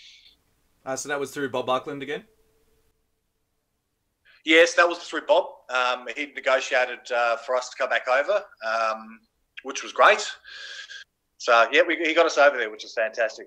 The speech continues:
Speaker 2: Then, uh, well, we'll talk about that later, but that, uh, that relationship went down south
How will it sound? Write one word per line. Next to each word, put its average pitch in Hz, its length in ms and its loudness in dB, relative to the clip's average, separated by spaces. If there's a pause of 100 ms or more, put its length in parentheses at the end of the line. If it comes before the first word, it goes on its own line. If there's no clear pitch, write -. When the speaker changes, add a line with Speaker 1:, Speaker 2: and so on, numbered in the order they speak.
(140)
Speaker 2:
Then, 131 140 2
uh, 117 40 -6 (220)
well, 110 280 -6
we'll 120 120 -16
talk 131 180 -6
about 117 200 6
that 117 120 4
later, 120 320 6
but 113 160 -6
that, 120 240 0
uh, 113 200 4
that 117 140 -2
relationship 110 540 -8
went 110 160 -10
down 110 240 -2
south 113 320 -2